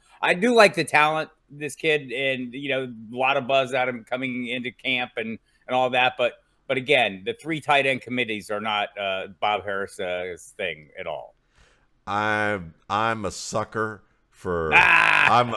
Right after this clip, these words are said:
Speaker 2: I'm a sucker for the, uh, the most athletic tight end of the bunch in a Tennessee offense,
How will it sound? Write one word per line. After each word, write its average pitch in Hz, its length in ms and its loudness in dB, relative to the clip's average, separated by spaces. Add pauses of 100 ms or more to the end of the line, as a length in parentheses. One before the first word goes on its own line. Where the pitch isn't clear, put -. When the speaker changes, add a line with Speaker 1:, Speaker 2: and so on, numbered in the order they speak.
Speaker 2:
I'm 117 240 2
a 107 80 2
sucker 120 580 -2
for 107 260 -6
the, 82 360 -6
uh, 85 280 -4
the 87 180 -6
most 101 300 -2
athletic 104 600 -2
tight 101 280 -2
end 95 240 -2
of 90 80 -6
the 82 80 -8
bunch 90 520 -6
in 90 120 -6
a 82 100 -8
Tennessee 92 580 -8
offense, 113 580 -4